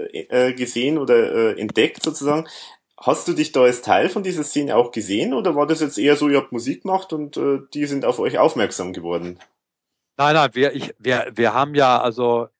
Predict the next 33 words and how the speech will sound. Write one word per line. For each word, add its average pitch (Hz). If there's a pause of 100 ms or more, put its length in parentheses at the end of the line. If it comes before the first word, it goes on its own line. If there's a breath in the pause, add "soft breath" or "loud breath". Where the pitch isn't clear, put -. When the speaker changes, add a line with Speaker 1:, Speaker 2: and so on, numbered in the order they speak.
(140)
Speaker 2:
in 110
Bochum, 156 (200 soft breath)
ich 117
hab 139
damals, 127
ähm, 117 (420)
im, 113 (640)
äh, 117
Unicenter 143
in 117
Bochum, 160 (160)
an 120
der 117
Uni, 160 (280 loud breath)
äh, 120
gewohnt 131 (280 loud breath)
und, 147
äh, 127
wir, 135 (160)
wir 120
waren 139
schon 156
so 147
ein 135 (120)
bisschen 151
in 139
dieser 135
linksalternative 135
Szene, 135 (420 soft breath)
äh, 123
so 127
drin. 123
Speaker 1:
Mhm. 113